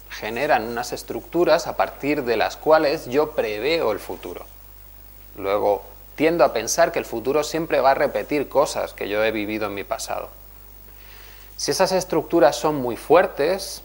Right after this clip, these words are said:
ha habido vivencias emocionalmente muy intensas y por lo tanto son importantes, me van a condicionar, me van a limitar, ¿bien? Me quitan libertad. Y por lo tanto, yo lo que necesito es aprender cómo liberar esos patrones mentales,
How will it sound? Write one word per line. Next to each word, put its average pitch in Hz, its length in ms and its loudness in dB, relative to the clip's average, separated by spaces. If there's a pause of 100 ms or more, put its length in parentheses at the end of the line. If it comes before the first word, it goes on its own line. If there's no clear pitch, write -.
(100)
ha 113 100 -4
habido 117 260 -2
vivencias 113 500 -6
emocionalmente 120 800 -4
muy 117 180 -6
intensas 110 580 -4
y 95 60 -8
por 95 160 -6
lo 98 80 -4
tanto 120 280 -6
son 123 180 -8
importantes, 131 1000 -2 (440)
me 120 120 -2
van 139 140 2
a 143 80 2
condicionar, 117 640 0
me 101 140 -6
van 123 160 -2
a 123 60 0
limitar, 104 580 0 (520)
¿bien? 120 200 -6
Me 98 100 -4
quitan 127 300 -4
libertad. 101 520 -2 (360)
Y - 80 -10
por 123 140 -2
lo 120 120 0
tanto, 151 320 -2
yo 110 140 -2
lo 147 120 2
que 143 80 -2
necesito 143 480 -4
es 151 100 -4
aprender 123 480 -4 (220)
cómo 185 580 4 (240)
liberar 127 640 2 (220)
esos 139 260 -6
patrones 139 500 -2
mentales, 151 880 0